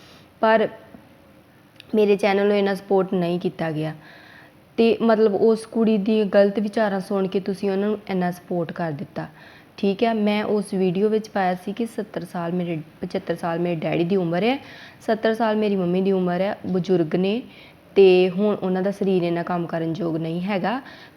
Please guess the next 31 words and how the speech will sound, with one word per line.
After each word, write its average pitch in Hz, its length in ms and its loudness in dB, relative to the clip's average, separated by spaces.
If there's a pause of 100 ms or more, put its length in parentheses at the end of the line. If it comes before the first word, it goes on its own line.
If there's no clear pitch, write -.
ਤੇ - 60 0
ਉਹ 202 140 4
ਫਿਰ 214 280 6
ਵੀ 269 120 6
ਮਿਹਨਤ 208 320 4
ਕਰ 185 220 4
ਰਹੇ 160 220 0
ਨੇ, 160 160 -2 (320)
ਠੀਕ 190 240 0
ਹੈ। 226 80 2
ਉਹਨਾਂ 202 240 0
ਕੋਲ 208 140 2
ਜਿੰਨੀ 180 320 0
ਵੀ 180 60 -2
ਹੁੰਦੀ 180 320 0
ਹੈ, 170 60 0
ਮੰਮੀ 180 260 0
ਮੇਰੇ 214 240 0
ਮਿਹਨਤ 202 260 -2
ਕਰਦੇ, 202 300 -2
ਡੈਡੀ 180 220 -2
ਮੇਰੇ 190 220 -2
ਮਿਹਨਤ 180 280 -2
ਕਰਦੇ, 175 240 -4
ਪਰ 208 200 -2 (160)
ਸਾਨੂੰ 180 340 -2
ਕਿਸੇ 208 260 -2
ਨੇ 185 100 -2
ਸਪੋਰਟ 180 440 -2
ਨਹੀਂ 190 380 0
ਕੀਤਾ, 156 360 -4